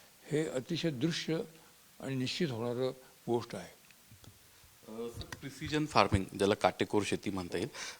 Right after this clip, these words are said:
Speaker 2: त्याच्या दृष्टीने हे पहिलं पाऊल असेल, अ, शेतकऱ्यांना अतिशय, अ,
Speaker 1: प्रिसिजन फार्मिंगच आहे हे. काटेकोरपणे तुम्ही जे म्हणता आहात, त्याच्यामध्ये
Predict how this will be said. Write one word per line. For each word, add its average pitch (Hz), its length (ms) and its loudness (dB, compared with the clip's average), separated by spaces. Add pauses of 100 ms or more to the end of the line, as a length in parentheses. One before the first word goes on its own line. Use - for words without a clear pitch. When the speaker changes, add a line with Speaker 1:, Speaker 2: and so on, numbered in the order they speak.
Speaker 2:
त्याच्या 117 200 10
दृष्टीने 135 440 6
हे 143 100 8
पहिलं 123 340 10
पाऊल 131 320 12
असेल, 139 320 10 (120)
अ, 107 160 2
शेतकऱ्यांना 113 500 4
अतिशय, 113 440 6
अ, 95 340 -2
Speaker 1:
प्रिसिजन 196 480 -8
फार्मिंगच 185 520 6
आहे 107 140 6
हे. 147 460 2 (460)
काटेकोरपणे 143 640 2
तुम्ही 143 160 0
जे 147 60 4
म्हणता 127 340 4
आहात, 117 260 4
त्याच्यामध्ये 175 540 2